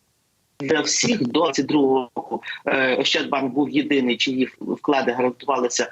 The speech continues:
е, державою на повну суму. Е, зараз всі банки мають такі привілегії до кінця військового стану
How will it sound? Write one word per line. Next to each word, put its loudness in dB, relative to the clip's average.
е, 0
державою 2
на 2
повну 0
суму. 2
Е, 0
зараз 0
всі 0
банки -2
мають -2
такі -6
привілегії 2
до -2
кінця 0
військового 0
стану -2